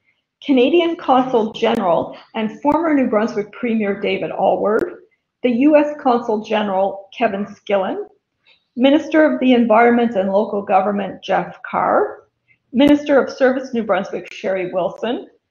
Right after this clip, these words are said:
the Leader of the Official Opposition Kevin Vickers,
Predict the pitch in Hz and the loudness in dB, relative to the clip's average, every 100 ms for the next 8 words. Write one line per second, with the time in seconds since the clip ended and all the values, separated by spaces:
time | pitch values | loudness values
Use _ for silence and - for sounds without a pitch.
0 | _ _ _ 233 240 294 311 294 240 247 | _ _ _ 0 2 4 6 4 2 -4
1 | 277 285 277 233 208 - 220 214 - 254 | -2 0 0 2 0 0 -2 -2 -2 -2
2 | 320 - - 254 185 185 190 233 - 302 | -4 -6 -6 -4 -4 -6 -6 -6 -2 0
3 | 415 - - | 0 -2 -14